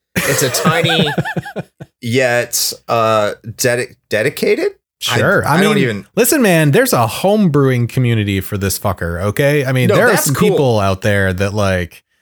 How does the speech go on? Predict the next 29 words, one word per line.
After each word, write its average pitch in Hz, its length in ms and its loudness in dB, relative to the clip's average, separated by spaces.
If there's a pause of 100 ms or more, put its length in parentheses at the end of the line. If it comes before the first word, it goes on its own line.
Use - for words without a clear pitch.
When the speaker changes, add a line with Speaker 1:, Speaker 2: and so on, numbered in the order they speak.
(440)
Speaker 2:
really 165 560 2
l-, 151 220 -4 (400)
m-, 147 180 4
probably, 147 680 0 (340)
at 135 80 -4
least 135 300 0
semi-ironically, 110 1120 2
like 120 480 -4
the 110 80 -2
Virtual, 101 380 -4
Virtual 101 340 -4
Boy. 85 220 -10
Like, 101 200 -4 (560)
I, 120 120 0
I 117 380 -2
happened 147 280 -2
to 110 80 0
see 120 200 0
that 95 140 -4
somebody 110 360 0
made, 92 320 0
like, 90 160 -4
a 85 60 -6
Street - 460 -4
Fighter 87 560 -4 (360)
Virtual 90 340 -8
Boy 82 320 -10 (220)
game. 85 420 -8 (100)
Speaker 1:
Yeah. 117 260 -2